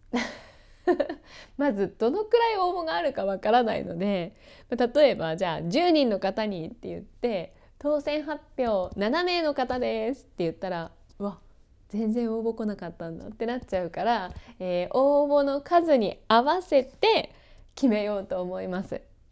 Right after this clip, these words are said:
あともう一つ理由があって、えー、私が発送作業をしようと思っていますので、あんまりたくさんはできないと思いますので、本当に数名の方に心を込めて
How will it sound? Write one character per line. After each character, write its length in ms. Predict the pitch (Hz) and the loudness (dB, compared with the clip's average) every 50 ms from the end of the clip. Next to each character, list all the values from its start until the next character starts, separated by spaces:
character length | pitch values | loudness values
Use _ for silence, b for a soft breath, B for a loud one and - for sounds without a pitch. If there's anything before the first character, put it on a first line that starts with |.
| _ - | _ -6
あ 100 | - 330 | -4 0
と 80 | - | 2
も 120 | 277 262 285 | 2 2 2
う 40 | 349 | 2
一 140 | - 403 | 0 -2
つ 120 | 392 - 285 | -4 -2 0
理 120 | 269 254 | 2 4
由 180 | 254 240 233 226 | 6 6 6 6
が 120 | 220 214 | 4 -2
あ 60 | 220 | -8
っ 20 | 220 | -10
て、 520 | - - - - - 220 208 190 - - B B B 247 B B | -12 -18 -8 -2 -2 0 0 0 -4 -8 B B B -20 B B
え 300 | - 196 190 190 190 185 - | -4 -2 -2 0 0 0 0
ー、 20 | |
私 360 | - 254 330 370 359 - 359 | -2 0 0 0 0 0 0
が 240 | 330 330 320 302 - - | 0 0 0 -2 -4 -8
発 260 | - 254 269 262 - | -6 -6 -6 -2 4
送 160 | 294 285 311 | 4 4 4
作 200 | 294 - 320 302 | 4 2 0 2
業 280 | 285 277 254 220 190 175 | 4 6 6 6 6 4
を 80 | 196 | 4
し 220 | 208 - - 226 202 | 2 2 0 2 4
よ 120 | 214 262 | 6 6
う 100 | 247 254 | 6 6
と 120 | - 220 208 | 2 -2 0
思 180 | 202 220 226 | 0 -2 -6
っ 40 | 220 | -6
て 140 | - - 196 | -6 -8 -8
い 80 | - | -6
ま 120 | - 208 220 | -6 -6 -6
す 120 | 220 - | -6 -6
の 120 | 190 180 190 | -8 -6 -2
で、 220 | 226 240 208 - B B B B B | -2 -2 -2 -4 B B B B B
あ 120 | B 247 254 | B -4 -4
ん 80 | 262 | -2
ま 120 | 247 247 254 | -2 -2 0
り 240 | 240 240 247 240 B B B | 0 -2 -2 -4 B B B
た 100 | B 277 | B -10
く 80 | 285 - | -8 -4
さ 160 | - 392 359 | -2 0 0
ん 60 | 294 | 2
は 180 | 233 165 - B B B B B B | 0 0 -2 B B B B B B
で 100 | - 226 | -2 0
き 120 | 220 - 233 | 2 4 4
な 100 | 233 220 | 4 4
い 60 | 202 | 2
と 100 | 208 190 | 2 0
思 160 | 175 180 185 185 | -2 -2 -2 -4
い 60 | 185 | -4
ま 140 | 185 208 208 | -4 -4 -4
す 80 | 202 | -4
の 80 | 175 180 | -2 0
で、 80 | 220 | 0
本 160 | 226 214 208 196 | 2 0 0 -2
当 60 | 196 | -4
に 60 | 202 | -6
数 300 | - - - 220 220 214 | -6 -2 0 2 2 2
名 220 | 202 202 202 196 | 2 2 0 -2
の 100 | 190 190 | -2 -6
方 420 | 185 - - 202 - 185 175 - b b b b b b b b b - - - | -10 -12 -10 -4 -2 -2 -2 -4 b b b b b b b b b -20 -10 -2
に 320 | - 330 359 - - - - _ _ _ _ - _ _ - - - | 2 2 2 2 0 -6 -20 _ _ _ _ -20 _ _ -20 -12 -6
心 460 | - 214 214 - 226 233 226 214 185 | -4 -4 -2 0 2 2 2 2 0
を 60 | 165 | -2
込 160 | - - - | -4 -4 -2
め 160 | 254 269 254 233 | 0 0 0 -2
て 280 | 240 180 160 - - | -4 -6 -6 -8 -10